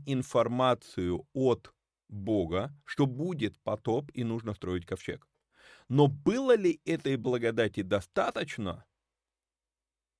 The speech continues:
или надо было таки построить ковчег? Поэтому я пишу дальше. Как, а, а, что такое благодать?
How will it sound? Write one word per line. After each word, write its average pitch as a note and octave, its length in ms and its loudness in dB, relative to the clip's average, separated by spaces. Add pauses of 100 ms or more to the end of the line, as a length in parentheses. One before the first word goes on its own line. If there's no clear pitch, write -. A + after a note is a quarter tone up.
(160)
или C#3+ 240 4
надо D#3+ 360 2
было G2+ 300 -2
таки F#2 240 -8
построить F2+ 540 -6
ковчег? - 340 -14 (880)
Поэтому C#3+ 340 6
я C3+ 80 4
пишу C#3+ 280 -4
дальше. G#2 320 0
Как, G#3 420 4
а, A#2+ 260 6 (340)
а, A2+ 280 6 (240)
что G3+ 240 2
такое F3+ 240 2
благодать? C#3+ 440 2